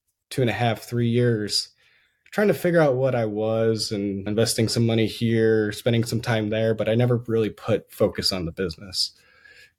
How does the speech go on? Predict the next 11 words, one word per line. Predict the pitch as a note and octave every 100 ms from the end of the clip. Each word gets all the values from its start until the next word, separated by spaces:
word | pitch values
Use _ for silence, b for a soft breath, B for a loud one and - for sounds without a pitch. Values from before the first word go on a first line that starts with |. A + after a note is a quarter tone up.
| -
And | G2+
so | - A2 A2 A2+ A2 A2 _ _ _ _ _
if | A2+ C3
you're | D3
going | D#3+ C#3 B2+
to | B2+ A2+
really | A#2 B2 B2 A#2+ A2+ G2+ _ _ _ _ _ _ G#2+
investigate | G#2 A2 G#2+ - A2 G#2 F#2+
starting | - A2 A2+ G#2
a |
business | F2 A2+ G#2+ F#2 - - -